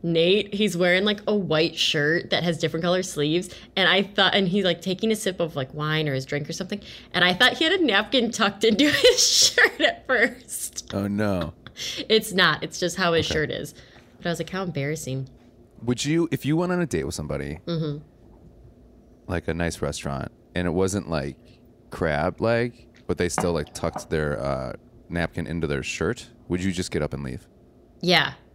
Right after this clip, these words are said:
Speaker 2: Yeah, right?
Speaker 1: Well, I, I think they were fucking with me, and I'd be like,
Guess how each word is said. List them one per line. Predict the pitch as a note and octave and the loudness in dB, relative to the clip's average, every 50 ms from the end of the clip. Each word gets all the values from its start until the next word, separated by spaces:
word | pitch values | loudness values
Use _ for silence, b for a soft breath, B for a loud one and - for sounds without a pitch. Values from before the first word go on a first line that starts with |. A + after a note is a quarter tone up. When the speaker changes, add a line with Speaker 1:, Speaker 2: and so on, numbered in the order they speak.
| _ _ - - - - - _ - | _ _ -20 -20 -20 -20 -20 _ -6
Speaker 2:
Yeah, | - F#2 F2+ C#2+ B1 | -2 0 0 0 0
right? | D#2 D#2+ - | 0 0 2
Speaker 1:
Well, | G3+ G#3 | 4 4
I, | G#3+ G#3+ G#3 | 4 4 4
I | - A3 G3+ | 2 0 0
think | - B3+ B3+ A#3+ | 0 -2 0 2
they | A3+ | 0
were | E3 C#3+ C3 | 0 0 -2
fucking | - - F3+ F#3 F3+ G3 D#3 D3 | -2 -2 -2 0 0 -2 -2 -2
with | C3+ C3 - C#3 | -4 -6 -6 -6
me, | C#3 | -6
and | C3+ C3 | -6 -6
I'd | C#3 C3 | -6 -4
be | C#3+ | -4
like, | C#3 C#3 C3+ | -4 -4 -6